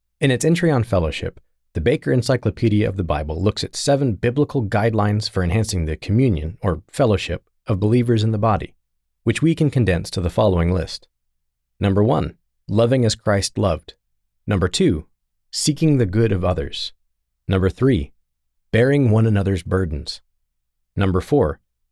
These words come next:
sharing material blessings. Number five,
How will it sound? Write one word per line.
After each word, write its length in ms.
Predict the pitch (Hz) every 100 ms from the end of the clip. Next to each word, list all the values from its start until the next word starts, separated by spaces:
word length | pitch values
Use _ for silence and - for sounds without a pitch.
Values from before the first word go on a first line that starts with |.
| _ _
sharing 440 | - 110 95 101 101
material 460 | 95 - 87 90
blessings. 640 | 98 139 - - - - _ _ _ _ _ _ -
Number 240 | 101 107
five, 420 | 107 156 92 69